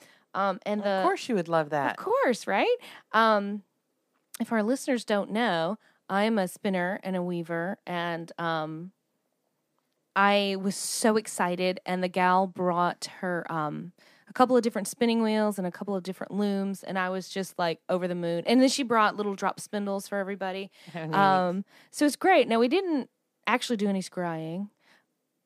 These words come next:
Speaker 1: right?
Speaker 2: Mm-hmm.
Speaker 1: Um, but that's fine. Um, and she was talking about a lot of, um, she comes from a, a teaching background. I think she's a literature or English teacher.
Speaker 2: Hmm.
Speaker 1: Um, and she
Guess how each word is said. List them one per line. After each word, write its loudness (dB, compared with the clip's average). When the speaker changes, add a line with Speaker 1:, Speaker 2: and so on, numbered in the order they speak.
Speaker 1:
right? -2
Speaker 2:
Mm-hmm. 0
Speaker 1:
Um, 4
but 0
that's 4
fine. 2
Um, 6
and 0
she 0
was 0
talking 0
about 2
a 0
lot 0
of, 0
um, -4
she -8
comes -2
from 0
a, -2
a -4
teaching -8
background. -4
I -6
think -10
she's -10
a -4
literature -6
or -8
English -6
teacher. -8
Speaker 2:
Hmm. -10
Speaker 1:
Um, 2
and 0
she -2